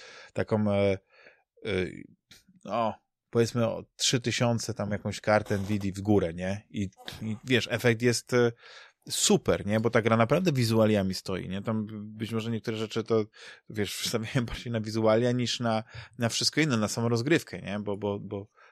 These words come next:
to, to prawda. Nie, no to, to był taki jeden przypadek, wiesz, też takie udowodnienie, że można, nie? Ja nie gram w gry, y, takie, które, "o, zagram w grę, mam piętnaście klatek, ale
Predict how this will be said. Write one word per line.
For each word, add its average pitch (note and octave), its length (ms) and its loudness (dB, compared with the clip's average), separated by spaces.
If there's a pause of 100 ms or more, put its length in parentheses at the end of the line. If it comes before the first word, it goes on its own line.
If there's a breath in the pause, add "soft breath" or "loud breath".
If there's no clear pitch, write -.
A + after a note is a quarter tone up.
(240 soft breath)
to, A#2 100 -10
to A#2+ 80 -8
prawda. A#2+ 240 0 (400 loud breath)
Nie, G#3 160 4
no F3 100 6
to, F3 140 4 (140)
to F3 80 4
był E3+ 160 4
taki D#3+ 280 -2
jeden D#3+ 200 2
przypadek, C3 500 2
wiesz, B2 160 2
też - 200 -4
takie - 260 -4
udowodnienie, C3+ 600 -2
że B2+ 100 -2
można, G2 400 2
nie? G#2+ 180 -2 (340 loud breath)
Ja A#2 240 6 (360)
nie B2 280 0
gram C3 300 2
w G#2+ 80 -2 (100)
gry, A#2 580 6 (220)
y, A2 540 2
takie, B2+ 240 0
które, A#2+ 240 0
"o, C3+ 280 6
zagram B2 340 2
w G#2+ 40 -6
grę, A#2+ 320 4 (120)
mam A#2 160 0
piętnaście A#2+ 460 -2
klatek, A2+ 400 0
ale G#2 220 2